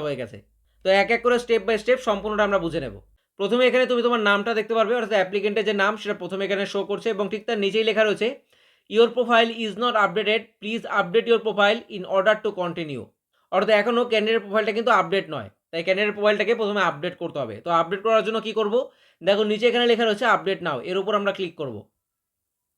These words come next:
রেজিস্ট্রেশনের সময় যে সমস্ত ডিটেলসগুলো তুমি ফিল করেছিলে, দেখো এখানে কিন্তু সমস্ত ডিটেলসগুলো চলে এসেছে। তোমার নাম, তোমার সারনেম, ফাদার্স নেম, মাদার্স নেম, ইমেইল আইডি, সমস্ত কিছু এখানে কিন্তু চলে এসেছে।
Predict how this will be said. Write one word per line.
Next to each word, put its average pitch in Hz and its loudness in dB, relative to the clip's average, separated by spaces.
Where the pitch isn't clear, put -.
রেজিস্ট্রেশনের 214 0
সময় 240 2
যে 226 0
সমস্ত 233 -2
ডিটেলসগুলো 214 0
তুমি 233 2
ফিল 226 -6
করেছিলে, 226 2
দেখো 214 0
এখানে 208 0
কিন্তু 214 -2
সমস্ত 190 -2
ডিটেলসগুলো 196 0
চলে 190 2
এসেছে। 139 -8
তোমার 180 -4
নাম, 185 4
তোমার 175 -4
সারনেম, 175 0
ফাদার্স 185 4
নেম, 190 0
মাদার্স 175 0
নেম, 190 -4
ইমেইল 185 2
আইডি, 175 0
সমস্ত 214 -4
কিছু 233 -2
এখানে 214 0
কিন্তু 208 -2
চলে 170 0
এসেছে। 120 -10